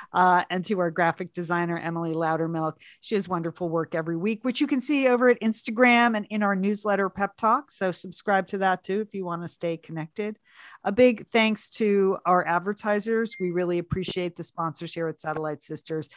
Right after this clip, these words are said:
and we appreciate you supporting those sponsors in the way that you do. For your support of Satellite Sisters, a show that apparently speaks to women of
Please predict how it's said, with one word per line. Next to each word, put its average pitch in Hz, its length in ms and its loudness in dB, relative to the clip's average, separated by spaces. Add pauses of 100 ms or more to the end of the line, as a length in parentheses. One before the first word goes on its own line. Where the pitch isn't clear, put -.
(180)
and 165 120 -4
we 165 100 0
appreciate 160 540 -4
you 160 180 0
supporting 156 560 -6
those 139 200 -8
sponsors 139 560 -8
in 147 100 -8
the 147 80 -6
way 143 160 -6
that 143 180 -8
you 147 160 -8
do. 131 260 -10 (260)
For 156 80 -10
your 160 140 -4
support 160 500 -6
of 160 140 -10
Satellite 160 500 -2
Sisters, 226 480 -6 (360)
a 190 60 -4
show 233 260 2
that 214 160 2
apparently 202 460 -2
speaks - 380 -6
to 208 120 -4
women 190 400 0 (340)
of 175 320 2